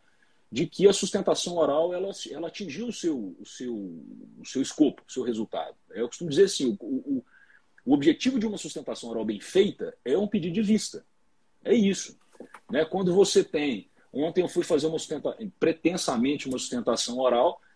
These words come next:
que eu já sabia que não ia acontecer, eu me inscrevi, mas fui, fui lá ver o processo depois, era um rese interposto pelo Ministério Público contra uma decisão, é, de revogação de prisão preventiva, já antiga.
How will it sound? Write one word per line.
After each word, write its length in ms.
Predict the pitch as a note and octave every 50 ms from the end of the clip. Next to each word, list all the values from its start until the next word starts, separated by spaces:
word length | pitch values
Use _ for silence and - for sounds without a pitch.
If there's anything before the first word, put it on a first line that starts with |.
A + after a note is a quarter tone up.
| _ _
que 80 | - F3+
eu 80 | D3+
já 100 | B2+ B2+
sabia 480 | - - G3+ F#3 D3+ B2 F3+ A3 B3+ A3+
que 120 | - C#3+
não 160 | C#3 B2+ A#2+
ia 140 | A2+ A2 A2+
acontecer, 640 | A2+ - D3 D3+ C#3+ - F3 - - - F#3 G#3+ G#3+
eu 100 | D3+ A2+
me 140 | A2+ A#2+ C#3+
inscrevi, 520 | D#3+ - - F#3 F3 D#3 C3 E3 G#3 A#3+
mas 160 | A3 D3+ -
fui, 280 | - - C#3 A#2 G#2+ A#2
fui 200 | - - - C#3
lá 140 | A#2 A#2+ A#2+
ver 120 | G#2+ G#2 A2+
o 60 | G#2+
processo 420 | - - A#2+ - - A#2 G#2+ -
depois, 360 | D#3 D#3+ D#3 - F3+ F3+ C#3+
era 120 | D#3+ - F#3
um 60 | F#3+
rese 520 | - - D3 C#3 C#3+ D3+ E3+ F#3+ G3+ A#3
interposto 580 | B3 A3+ - - B2+ - _ - C#3+ C3 - -
pelo 140 | B2 A2 G#2+
Ministério 400 | A2 B2 B2+ - - D3 F#3 F#3+
Público 600 | - - D#3+ D#3+ F3+ G3+ F#3+ A3 G3+ - - - _ - _ _ _ _ _ _ _
contra 300 | - D#3 E3 E3 D3+ D#3+
uma 120 | D#3 D3
decisão, 580 | C#3 D3 C3+ - B2 A2 A#2+ B2 A#2+ A2+ A2 F2+
é, 400 | F2 G2+ G2 F#2+ E2+ D2 E2 F2
de 180 | E2+ F2+ G#2 A2
revogação 520 | A#2 A2+ C3 B2 A#2 - - E3+ F#3+ G3
de 80 | D#3 C3+
prisão 280 | A#2+ C#3 B2 G#2+ A#2 -
preventiva, 640 | - F3+ F3 G3 F3 D3+ - - A#3+ A#3+ D#3+ G#2
já 220 | F#2+ F#2+ A#2+ C#3 F3+
antiga. 640 | G#3 G#3 - - - G#3 A3+ A#3 G#3+ F#3+ A3 G#3